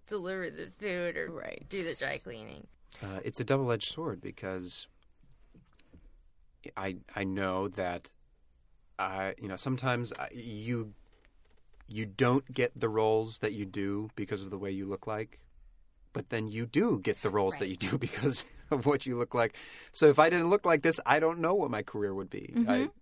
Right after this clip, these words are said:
Speaker 1: Right,
Speaker 3: I would,
Speaker 1: right.
Speaker 3: surely I'd be playing different roles, but I don't know what those roles would be.
Speaker 2: But are there roles that you wish that you were playing that
Speaker 3: Oh,
Speaker 2: you
Speaker 3: of
Speaker 2: feel
Speaker 3: course.
Speaker 2: like you
Speaker 1: Yeah.
Speaker 2: don't play because of the way you look or because people know that you're half Japanese?
Speaker 3: Absolutely.
Speaker 1: Yeah.
Speaker 2: Like,
Speaker 3: Um,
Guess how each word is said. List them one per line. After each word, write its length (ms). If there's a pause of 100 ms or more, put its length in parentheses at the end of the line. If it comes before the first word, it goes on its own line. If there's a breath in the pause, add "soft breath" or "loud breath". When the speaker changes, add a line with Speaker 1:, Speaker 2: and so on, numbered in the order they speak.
(120)
Speaker 1:
Right, 340
Speaker 3:
I 40
would, 220
Speaker 1:
right. 100
Speaker 3:
surely 420
I'd 120
be 100
playing 300
different 260
roles, 300
but 120
I 60
don't 160
know 140
what 180
those 220
roles 240
would 100
be. 380
Speaker 2:
But 80
are 100
there 220
roles 300
that 100
you 160
wish 320
that 160
you 100
were 100
playing 440
that 100
Speaker 3:
Oh, 120
Speaker 2:
you 80
Speaker 3:
of 60
Speaker 2:
feel 220
Speaker 3:
course. 80
Speaker 2:
like 180
you 100
Speaker 1:
Yeah. 60
Speaker 2:
don't 280
play 200
because 300
of 140
the 100
way 100
you 120
look 260
or 100
because 300
people 300
know 280
that 200
you're 160
half 240
Japanese? 680
Speaker 3:
Absolutely. 680
Speaker 1:
Yeah. 180
Speaker 2:
Like, 160
Speaker 3:
Um, 220